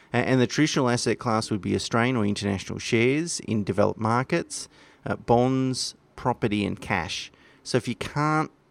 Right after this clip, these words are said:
um, put it in one of those categories, then it falls into the alternative investments category. And then it can, can include, um, infrastructure investments,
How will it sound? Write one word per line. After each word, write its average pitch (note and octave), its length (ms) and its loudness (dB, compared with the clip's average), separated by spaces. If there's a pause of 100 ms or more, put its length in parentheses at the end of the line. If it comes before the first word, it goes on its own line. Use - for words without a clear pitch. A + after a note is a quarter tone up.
(140)
um, A2 520 2
put A#2+ 180 2
it G#2+ 140 2
in A2+ 140 0
one G#2+ 140 0
of G2 80 0
those G#2+ 240 4
categories, C3+ 600 -2
then G#2+ 140 2
it G2 120 -2
falls A2 400 0
into G#2 380 -2
the G2 40 2
alternative G#2 640 0
investments G#2 600 -2
category. C#3 600 -2 (520)
And C3+ 140 4
then C#3 120 4
it B2+ 100 -4
can, B2+ 160 -2
can B2 200 0
include, A2+ 720 4
um, G#2 580 2 (560)
infrastructure B2+ 680 0
investments, A2+ 880 0